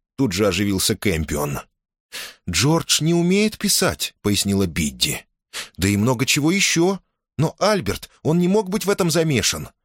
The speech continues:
В такое просто не верится». «Не умеет писать?» усмехнулся Марлоу. «Вот в это действительно слабо верится». «Но я и правда кое-что писала для Джорджа»,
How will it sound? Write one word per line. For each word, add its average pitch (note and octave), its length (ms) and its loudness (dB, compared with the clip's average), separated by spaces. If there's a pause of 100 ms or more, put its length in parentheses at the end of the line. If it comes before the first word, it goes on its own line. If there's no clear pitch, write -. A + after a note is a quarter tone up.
(120)
В - 40 -20
такое A2 280 0
просто D3+ 280 0
не G3 140 2
верится». G#3 580 0 (600)
«Не F#2 120 2
умеет A2 380 2
писать?» A2+ 580 0 (180)
усмехнулся G2+ 600 -2
Марлоу. D2 560 -2 (440)
«Вот F2+ 240 -2
в G#2 40 2
это A#2+ 200 0
действительно D3 580 0
слабо B2+ 380 2
верится». F2+ 680 0 (920)
«Но E2+ 100 2
я F#2+ 160 2
и B2+ 80 0
правда A3+ 400 0
кое-что D3+ 340 0
писала D3 400 2
для C#3+ 200 0
Джорджа», G#2+ 680 -2